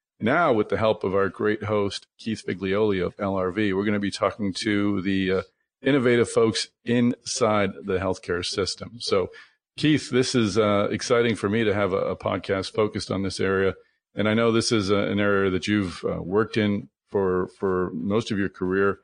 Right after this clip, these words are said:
Uh, talk first about what you're, you're hoping to, uh, to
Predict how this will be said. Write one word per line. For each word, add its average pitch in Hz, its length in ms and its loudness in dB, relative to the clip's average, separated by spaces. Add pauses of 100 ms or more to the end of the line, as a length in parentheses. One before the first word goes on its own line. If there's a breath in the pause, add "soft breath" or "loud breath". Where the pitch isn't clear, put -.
(400)
Uh, 101 240 0 (480)
talk 160 240 0
first 170 260 2
about 123 300 4 (220)
what 117 480 -2
you're, 120 240 -2
you're 107 160 0
hoping 110 260 0
to, 98 380 -2
uh, 90 320 -2 (160)
to 92 420 -4